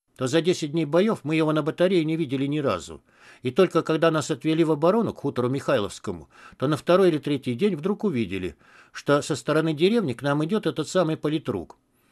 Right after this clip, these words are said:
Но в это время над нами опять появилась рама и стала кружить. Так этот смельчак, не дойдя до нас метров четыреста-пятьсот, сразу развернулся и пошел обратно.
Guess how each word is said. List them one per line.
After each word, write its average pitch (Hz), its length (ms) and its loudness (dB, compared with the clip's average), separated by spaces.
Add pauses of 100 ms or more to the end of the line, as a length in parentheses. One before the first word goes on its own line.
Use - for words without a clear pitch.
(260)
Но 139 200 0
в - 20 6
это 180 180 4
время 196 320 0
над 131 240 -2
нами 170 220 2
опять 180 260 0
появилась 151 540 0
рама 196 320 -2 (440)
и 143 200 2
стала 190 320 4
кружить. 160 520 -2 (360)
Так 135 180 0
этот 175 220 0
смельчак, 170 560 0
не 127 160 -4
дойдя 151 280 2
до 147 140 -2
нас 160 220 -2
метров 147 340 -2
четыреста-пятьсот, 147 1000 -6
сразу 147 340 0
развернулся 156 600 0
и 131 40 -4
пошел 160 380 -2
обратно. 95 500 -4